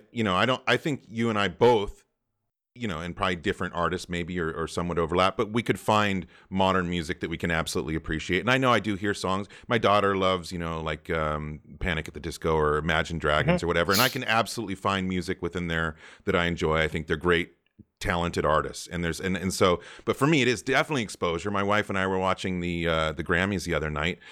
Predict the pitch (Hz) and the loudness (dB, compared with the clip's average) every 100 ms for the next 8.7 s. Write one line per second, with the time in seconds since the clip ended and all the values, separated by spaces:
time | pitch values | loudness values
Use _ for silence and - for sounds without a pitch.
0 | - - _ 87 85 82 82 82 82 82 | -20 -20 _ 0 2 2 2 0 2 4
1 | 85 87 87 92 90 - 87 87 85 92 | 4 4 2 2 -2 2 0 2 0 0
2 | 90 87 87 - - 95 78 85 87 107 | 2 0 -2 -4 -10 -6 -4 -2 -2 -2
3 | 101 95 110 - 92 92 - - 117 117 | 0 2 2 2 0 0 -2 -2 4 4
4 | - 110 98 - 110 - 160 165 139 120 | 4 -2 -6 -8 -8 -4 -2 0 0 0
5 | 104 104 101 95 123 131 - 107 104 113 | -2 -2 -2 -2 0 0 0 -2 0 -2
6 | 117 95 92 90 87 87 - _ 92 90 | -6 -6 -2 -2 -4 -8 -12 _ -6 -2
7 | 85 82 82 82 80 76 76 - - - | -2 -2 -2 -2 -2 -2 -8 -14 -20 -12
8 | - 92 - 92 90 90 | -6 -4 2 4 4 2